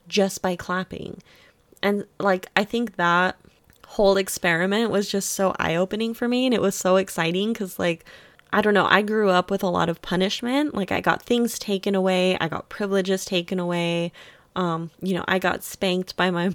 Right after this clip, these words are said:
<laughs> parents when I was little, and, you know, nothing against them and nothing against how they parented. Like, I have nothing against that. I just, it's interesting to me that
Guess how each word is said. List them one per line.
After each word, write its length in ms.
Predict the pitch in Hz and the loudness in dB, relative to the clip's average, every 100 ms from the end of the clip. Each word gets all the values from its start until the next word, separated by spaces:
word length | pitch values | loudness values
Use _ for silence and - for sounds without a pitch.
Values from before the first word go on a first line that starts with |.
| - | -4
<laughs> 80 | |
parents 720 | - - 185 180 175 180 185 | -14 -2 0 2 0 -2 -2
when 100 | 190 | -2
I 60 | 180 | 0
was 220 | 175 185 | 0 -2
little, 580 | 175 180 175 175 170 175 - - - - _ - | 0 0 2 2 2 0 -6 -20 -20 -20 _ -4
and, 420 | 185 170 170 175 - _ | -2 0 -2 -6 -12 _
you 120 | 180 | -2
know, 100 | 185 | 2
nothing 380 | 190 214 285 294 | 2 2 2 2
against 460 | 220 180 185 - | 2 0 0 -4
them 380 | - 185 156 165 | 0 2 2 0
and 180 | - 185 | -2 -2
nothing 340 | 175 175 190 185 | -2 -2 -2 -2
against 500 | 175 170 170 170 - | -2 -2 -4 -6 -6
how 160 | 160 | -4
they 140 | 160 165 | -2 -4
parented. 600 | - 170 170 - 170 165 | -4 -4 -4 -2 -4 -4
Like, 180 | 156 | -6
I 60 | 160 | -6
have 280 | 170 165 165 - - _ _ | -4 -6 -10 -20 -20 _ _
nothing 460 | 196 202 185 180 180 | -2 0 0 0 -2
against 400 | 170 170 170 - | 0 0 -2 -4
that. 320 | 160 156 156 - - - _ _ - | -2 -2 -4 -10 -20 -20 _ _ -2
I 200 | 185 185 | 0 0
just, 560 | 185 180 175 - - _ | 0 0 0 -4 -14 _
it's 180 | 196 - | -2 0
interesting 580 | 202 202 - 185 175 180 | -2 -2 -2 -4 -4 -4
to 140 | 175 180 | -4 -2
me 220 | 175 170 | -2 -2
that 240 | 165 - | -2 -4